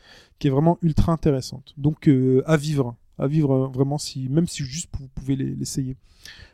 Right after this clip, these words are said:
Euh, donc, on conclut ce podcast. Euh, on va, euh, aller vers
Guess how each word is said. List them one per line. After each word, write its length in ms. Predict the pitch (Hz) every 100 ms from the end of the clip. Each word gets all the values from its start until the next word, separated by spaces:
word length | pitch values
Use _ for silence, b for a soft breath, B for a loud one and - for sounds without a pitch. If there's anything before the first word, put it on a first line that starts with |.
| B
Euh, 640 | 156 147 147 147 151 151 151
donc, 220 | 208 208
on 140 | 202
conclut 640 | 185 190 - 196 196 190 190
ce 200 | - 165
podcast. 720 | - 156 - 160 139 - - _ _ 147
Euh, 360 | 135 131 127 143
on 120 | 147
va, 340 | 147 151 143 143
euh, 260 | 131 127 127
aller 260 | 151 143 143
vers 380 | 135 147 131